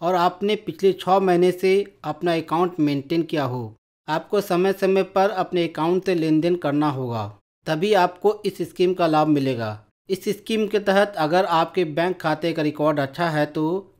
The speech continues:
आप पाँच हजार रुपये बैंक से एक घंटे में ले सकते हैं।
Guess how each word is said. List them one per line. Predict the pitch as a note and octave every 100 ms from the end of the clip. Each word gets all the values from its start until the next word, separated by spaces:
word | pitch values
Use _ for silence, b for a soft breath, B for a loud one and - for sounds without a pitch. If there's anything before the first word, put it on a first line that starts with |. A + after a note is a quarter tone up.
| -
आप | D#3+ F3+ -
पाँच | F3 F#3+ F3
हजार | D3 D#3+
रुपये | D3+ D3+ E3+
बैंक | D#3 D3+ E3 E3
से | F#3
एक | E3+ D3+
घंटे | C#3+ C#3+ E3
में | D#3+ E3
ले | D3
सकते | C#3+ C3+ -
हैं। | A#2+ A2 G#2+